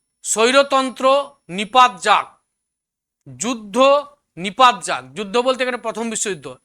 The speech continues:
ইত্যাদি। জারের সেনাবাহিনীকে বিদ্রোহ দমনের জন্য গুলি চালানোর নির্দেশ দেওয়া হলো, কিন্তু জারের পাভলোভস্কি রেজিমেন্ট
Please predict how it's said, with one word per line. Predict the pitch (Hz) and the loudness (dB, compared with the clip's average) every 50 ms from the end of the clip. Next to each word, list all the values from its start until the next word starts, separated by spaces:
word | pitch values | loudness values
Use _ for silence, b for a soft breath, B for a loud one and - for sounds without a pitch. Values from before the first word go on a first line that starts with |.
| _ | _
ইত্যাদি। | 202 196 - - 196 160 131 123 - _ _ _ _ _ _ _ _ _ _ _ _ _ _ _ _ _ _ _ _ _ _ _ _ _ _ _ _ _ - | -16 -10 -4 -4 -4 -4 -4 -10 -20 _ _ _ _ _ _ _ _ _ _ _ _ _ _ _ _ _ _ _ _ _ _ _ _ _ _ _ _ _ -4
জারের | 147 - 214 214 247 277 302 320 294 - - _ | 2 4 6 6 8 6 4 2 0 -4 -8 _
সেনাবাহিনীকে | - - - 240 240 254 254 262 262 269 269 269 269 214 269 269 277 277 - _ _ _ _ _ _ _ _ _ _ _ _ _ _ _ _ _ _ - | -2 0 0 2 2 4 4 4 4 4 2 0 0 0 0 0 0 0 -6 _ _ _ _ _ _ _ _ _ _ _ _ _ _ _ _ _ _ -6
বিদ্রোহ | 165 233 226 196 202 254 254 | -4 -4 -2 0 2 2 2
দমনের | - 220 208 214 226 247 247 220 | 2 2 0 0 0 -2 -2 -4
জন্য | 240 247 247 247 | -4 -4 -2 -4
গুলি | 214 170 190 208 226 | -4 -4 -6 -4 -2
চালানোর | 220 - 240 233 240 233 240 240 | 0 2 4 4 4 2 0 -2
নির্দেশ | 226 214 208 165 160 220 214 196 | -4 -4 -6 -4 -2 -2 -2 0
দেওয়া | 208 233 226 214 | 2 2 2 2
হলো, | 220 233 262 254 - _ _ _ _ _ _ _ _ | 2 -2 -6 -10 -16 _ _ _ _ _ _ _ _
কিন্তু | - 214 208 - 233 214 | -4 -4 -4 -4 -6 -2
জারের | 175 202 196 202 208 214 214 214 208 _ _ _ _ _ _ _ _ | 2 2 2 4 4 2 0 -2 -8 _ _ _ _ _ _ _ _
পাভলোভস্কি | - 208 226 220 247 269 269 254 294 277 - - - 277 | 4 4 4 4 4 2 2 2 2 2 2 2 2 0
রেজিমেন্ট | 233 226 185 214 220 220 233 247 262 277 - _ | 0 0 0 0 2 2 2 2 0 -4 -10 _